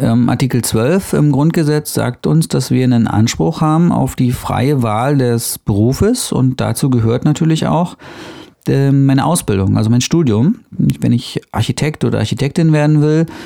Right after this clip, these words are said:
dann, äh, muss ich natürlich halt auch die Möglichkeit haben, Architektur zu studieren. Und, ähm, deswegen hat das Verfassungsgericht gesagt, schon, schon etliche Jahre her, ähm, dass man halt einen Anspruch auf, äh, die Zulassung hat und das nur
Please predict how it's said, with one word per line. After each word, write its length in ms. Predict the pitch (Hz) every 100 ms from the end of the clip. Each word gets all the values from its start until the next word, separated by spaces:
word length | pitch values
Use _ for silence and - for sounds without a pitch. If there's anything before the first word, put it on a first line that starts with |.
| - -
dann, 400 | 110 110 135 147
äh, 180 | - 139
muss 220 | 135 143
ich 120 | 151
natürlich 480 | 151 147 151 147 139
halt 200 | 139 135
auch 240 | - 127 127
die 100 | 131
Möglichkeit 520 | 123 131 131 131 131
haben, 200 | 131 131
Architektur 540 | 131 131 127 - 135
zu 100 | 135
studieren. 600 | 123 127 120 139 98 117
Und, 300 | 101 104 98
ähm, 340 | 117 110 107 107
deswegen 340 | 113 135 151
hat 140 | 147 139
das 140 | -
Verfassungsgericht 840 | - 113 107 160 160 170 170 175
gesagt, 420 | - 160 156 175 - _ _ _ _ _ _ -
schon, 400 | - 123 110 101 - - - - -
schon 200 | - -
etliche 300 | 139 135 120
Jahre 300 | 120 110 117
her, 480 | 110 104 107 147 -
ähm, 520 | 143 139 143 143 - -
dass 200 | - 110
man 260 | 143 143 147
halt 260 | 151 151 139
einen 120 | 123
Anspruch 680 | - 104 131 - 165 180 -
auf, 680 | 117 127 147 170 - - -
äh, 220 | 139 135
die 140 | 131
Zulassung 460 | 127 131 117 - 98
hat 340 | 127 247 - -
und 540 | 131 139 127 - - _
das 240 | - 117 135
nur 220 | 120